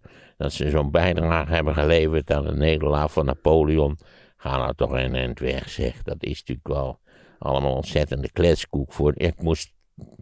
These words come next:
toen ik het over Mus-, Mussolini had, voortdurend aan Poetin denken natuurlijk. Mussolini had het ook altijd over de,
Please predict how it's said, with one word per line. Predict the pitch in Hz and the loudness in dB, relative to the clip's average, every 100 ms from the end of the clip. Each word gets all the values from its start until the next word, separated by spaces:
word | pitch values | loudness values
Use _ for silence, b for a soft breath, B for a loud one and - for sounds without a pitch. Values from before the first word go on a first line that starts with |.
| - | -14
toen | - 76 | -4 -2
ik | 71 | -2
het | 67 82 | 0 2
over | 76 69 | 2 0
Mus-, | 67 71 67 71 | 0 0 -2 -4
Mussolini | 71 - 78 85 80 | -4 0 2 2 4
had, | 73 76 - | 2 0 -4
voortdurend | 76 76 80 71 | -4 0 0 0
aan | 69 - | -4 -4
Poetin | - 95 73 78 | -8 -2 0 2
denken | 80 78 85 | 2 0 -2
natuurlijk. | 71 67 80 78 73 73 B B B B B | -4 -6 -4 -2 -2 -6 B B B B B
Mussolini | 76 80 78 80 92 | -2 0 0 2 4
had | 85 82 | 4 2
het | 78 | 0
ook | 87 78 | -2 2
altijd | 87 85 85 | 0 2 0
over | 78 80 78 82 | 0 0 0 -2
de, | 80 | 0